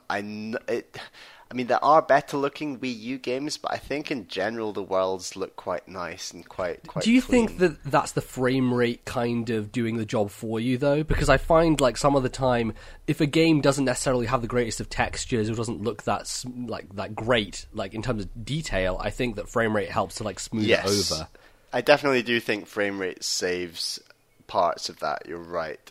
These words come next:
Speaker 1: Um, and talking of frame rate, I would actually have to admit that when there's a lot of explosions and things going on, and when there's a lot of stuff happening on the screen,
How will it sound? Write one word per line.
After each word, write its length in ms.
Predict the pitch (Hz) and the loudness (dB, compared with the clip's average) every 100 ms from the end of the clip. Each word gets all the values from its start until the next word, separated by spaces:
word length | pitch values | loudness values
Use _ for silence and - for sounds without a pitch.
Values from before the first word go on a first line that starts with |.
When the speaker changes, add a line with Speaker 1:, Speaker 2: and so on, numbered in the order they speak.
| - | -6
Speaker 1:
Um, 400 | 90 90 87 - | -4 -4 -6 -8
and 160 | - 98 | -8 -4
talking 240 | 139 135 | -2 0
of 100 | 120 | 0
frame 400 | - 120 120 113 | 0 0 0 2
rate, 120 | 107 101 | 2 2
I 120 | 101 | 0
would 140 | 104 | 0
actually 400 | 107 - - 104 | 2 2 -2 -2
have 140 | 95 - | -2 -2
to 80 | 98 | -8
admit 480 | 92 101 92 - 95 | -6 -4 -4 -4 -4
that 220 | 87 - - - - | -4 -6 -12 -20 -16
when 200 | - 98 | -4 -2
there's 180 | 101 95 | 0 -4
a 60 | 104 | 0
lot 160 | 107 | 0
of 80 | 87 | 0
explosions 840 | 85 - - 120 117 110 117 107 | -4 -8 0 2 4 2 -2 -6
and 160 | 107 101 | -8 -4
things 340 | 104 104 101 | -4 -4 -4
going 320 | - 101 101 98 | 0 0 0 0
on, 400 | 98 98 98 95 | 2 2 0 -4
and 140 | 90 | -6
when 160 | 87 90 | -6 -6
there's 160 | 90 | -8
a 80 | 95 | -4
lot 120 | 95 | -2
of 100 | 78 | -2
stuff 340 | - - 101 - | -4 -2 -2 -2
happening 380 | 95 69 90 | -4 -4 -8
on 100 | 87 | -10
the 60 | 87 | -8
screen, 680 | - - 92 92 90 92 | -8 -8 -8 -8 -10 -12